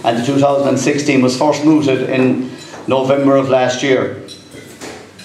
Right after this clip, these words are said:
And I was in the shop one day and Eddie Mullins happened to walk in. And I was telling Eddie about the, the whole idea of it. And Eddie was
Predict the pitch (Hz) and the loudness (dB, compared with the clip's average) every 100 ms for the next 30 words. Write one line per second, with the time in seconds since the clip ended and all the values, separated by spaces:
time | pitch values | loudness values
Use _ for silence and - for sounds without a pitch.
0 | - - - - - - - - - - | -20 -20 -20 -20 -20 -20 -20 -20 -20 -16
1 | - 117 123 131 131 139 139 135 175 175 | -4 -2 2 2 2 2 2 2 2 2
2 | 156 151 143 135 131 131 - - - - | 2 2 2 2 0 -6 -14 -20 -20 -20
3 | - - 117 120 120 120 127 139 139 139 | -20 -6 0 0 0 0 0 2 2 2
4 | 143 143 139 127 131 131 123 131 117 101 | 0 0 0 0 2 2 0 0 0 -2
5 | - - - - - - - - - - | -10 -18 -20 -20 -20 -20 -20 -20 -20 -20
6 | - - - 117 117 117 135 131 131 131 | -20 -12 0 2 2 0 0 2 0 2
7 | 123 123 120 120 110 110 - 117 123 117 | 2 0 0 -2 -4 -4 -4 0 2 0
8 | 113 120 120 - - - - - - - | 2 0 2 -2 -4 -14 -20 -20 -18 -16
9 | - - - - - - - - - - | -16 -18 -20 -20 -20 -20 -20 -20 -20 -4
10 | 117 113 - 139 147 131 | 0 0 0 2 2 2